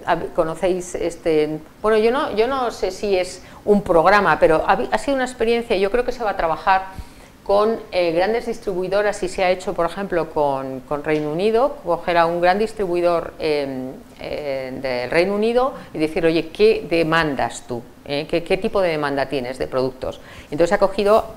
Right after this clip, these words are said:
aquí a las empresas españolas con la demanda que venía del Reino Unido y se ha reunido a los distribuidores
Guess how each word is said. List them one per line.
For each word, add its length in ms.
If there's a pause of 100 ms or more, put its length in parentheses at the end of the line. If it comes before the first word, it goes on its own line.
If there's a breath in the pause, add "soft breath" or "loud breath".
(100)
aquí 340
a 40
las 160
empresas 280
españolas 680
con 320
la 160
demanda 400
que 140
venía 480 (180)
del 320
Reino 220
Unido 400
y 60
se 120
ha 60
reunido 460 (260 loud breath)
a 120
los 180
distribuidores 920